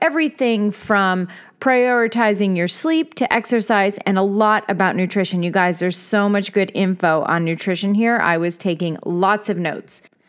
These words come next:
Again, thanks to Doctor Balduzzi, and everyone enjoyed today's episode. Hi, Doctor Balduzzi. Welcome to the podcast. I'm happy to have you on and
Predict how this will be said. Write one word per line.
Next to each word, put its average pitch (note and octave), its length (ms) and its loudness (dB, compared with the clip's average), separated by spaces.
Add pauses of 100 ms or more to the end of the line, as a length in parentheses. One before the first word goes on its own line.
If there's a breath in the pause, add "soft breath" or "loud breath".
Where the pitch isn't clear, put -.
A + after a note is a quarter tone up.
(300 soft breath)
Again, G#3+ 400 -2
thanks F3 340 -6
to F3 80 -12
Doctor F3 320 -4
Balduzzi, G#3+ 720 -4
and G#3+ 100 0
everyone B3 360 -2
enjoyed G3+ 380 0
today's F3+ 460 -2 (160)
episode. - 540 -2 (720 loud breath)
Hi, C#4+ 340 4
Doctor A3 320 0
Balduzzi. G#3 640 -2
Welcome G#3 580 -2
to B3+ 120 -8
the G3 80 -4
podcast. E3 840 -4
I'm F#3 160 -8
happy D4+ 460 -4
to A3+ 120 -2
have F#3 240 -2
you E3+ 140 -2
on D#3+ 240 0
and E3+ 160 -8